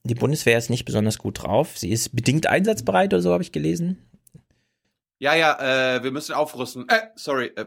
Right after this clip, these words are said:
Speaker 2: wir, wir müssen nachbessern.
Speaker 1: Ja,
Speaker 2: Äh,
Speaker 1: also ich
Speaker 2: so.
Speaker 1: wittere da auch große Propagandagefahr, deswegen ist mir dieses Thema völlig egal. Fährt halt kein U-Boot von den Sechsen.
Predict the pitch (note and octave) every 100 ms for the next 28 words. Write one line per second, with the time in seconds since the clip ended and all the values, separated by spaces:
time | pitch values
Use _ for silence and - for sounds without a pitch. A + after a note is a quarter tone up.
0 | - A2+ G#2 B2 A#2 A#2 B2 B2 A#2 A2+
1 | - _ _ _ _ _ - G2 F#2+ F2
2 | G2+ - G2+ D#2 - F#2+ E2+ F2+ - G#2+
3 | A#2 A#2 - - - - G#2+ A2+ A2+ G#2+
4 | F#2 C#2 G2+ - F#2 G#2+ G#2+ - F2+ F#2
5 | G2 A2 A2 - A2 A2+ - G2 A2 G#2
6 | G2+ G2 A2 G#2 - - C3 D3+ A2+ F#2+
7 | E2 F#2+ A#2 B2 A#2+ - A2+ B2 A2+ -
8 | G2 G2 G2+ G#2 G2 - G2 G2 G2+ G2+
9 | - B2